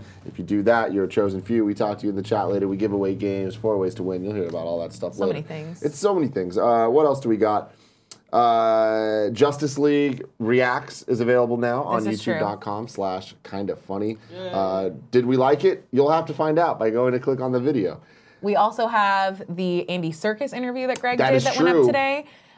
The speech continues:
Speaker 2: on Kinda Funny Games. And then we also have the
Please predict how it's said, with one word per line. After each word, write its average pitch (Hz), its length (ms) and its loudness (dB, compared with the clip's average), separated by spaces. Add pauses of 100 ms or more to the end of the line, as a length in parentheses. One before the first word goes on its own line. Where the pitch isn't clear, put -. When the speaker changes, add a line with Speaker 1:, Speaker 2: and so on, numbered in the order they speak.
(140)
Speaker 2:
on 202 300 4
Kinda 202 200 -4
Funny 185 160 -2
Games. 233 380 -4
And 208 100 -2
then 190 80 -2
we 185 120 -2
also 185 360 0
have 170 500 0
the 160 420 -2